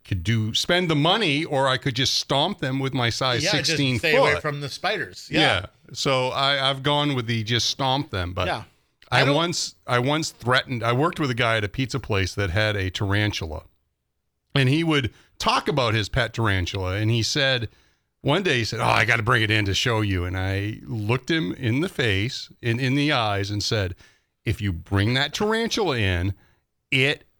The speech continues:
Speaker 1: is going in the oven."
Speaker 2: <laughs> Did
Speaker 1: And he said,
Speaker 2: bring the
Speaker 1: "You wouldn't dare to." And I said, "You go ahead and try me." And he, the tarantula never got in the building.
Speaker 2: I guess that reminds
Speaker 1: Good.
Speaker 2: me. I guess in that, in that segment I did, I ate tarantula, didn't I?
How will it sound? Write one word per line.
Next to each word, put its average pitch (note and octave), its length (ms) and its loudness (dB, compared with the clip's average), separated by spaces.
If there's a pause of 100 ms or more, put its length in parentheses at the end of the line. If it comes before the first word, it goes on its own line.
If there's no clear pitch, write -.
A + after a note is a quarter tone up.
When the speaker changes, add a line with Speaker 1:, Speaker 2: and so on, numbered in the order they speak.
Speaker 1:
is D3+ 180 0
going G2+ 520 2 (220)
in F#2+ 200 2
the G#2+ 160 2
oven." D#2+ 420 -4 (300)
Speaker 2:
<laughs> - 0 - (120)
Did G#3+ 220 -2 (580)
Speaker 1:
And C3+ 320 -2
he A2 160 2
said, - 160 0
Speaker 2:
bring - 40 -4
the B2 60 0
Speaker 1:
"You A#3 140 0
wouldn't D3 460 -2
dare A2+ 340 0
to." F2+ 260 -4
And F2+ 120 -8
I F#2 80 -4
said, F2+ 280 -6 (640)
"You A2 180 -8
go C4 200 0
ahead C4+ 140 2
and C#4+ 100 0
try D#3+ 360 2
me." F2 340 -6 (220)
And E3 360 2
he, D#3 260 0
the A#2+ 220 -2
tarantula C#3 640 0
never A#2+ 240 0
got A#2+ 260 -2
in C3 160 0
the A#2+ 80 -2
building. A2 480 -6
Speaker 2:
I C3+ 100 -16
guess D#3 160 -4
that E3+ 120 -2
reminds D3 300 0
Speaker 1:
Good. F#2+ 100 0
Speaker 2:
me. A#2+ 240 -8 (100)
I C3 60 -8
guess C3+ 180 -4
in - 80 -20
that, B2+ 220 -6 (200)
in C3+ 180 -6
that C3 200 -4
segment E3 340 -2
I C3 40 0
did, C3 180 -2
I B2+ 60 0
ate D3+ 240 0
tarantula, A2+ 440 -6
didn't C3+ 180 -6
I? G#2 180 -10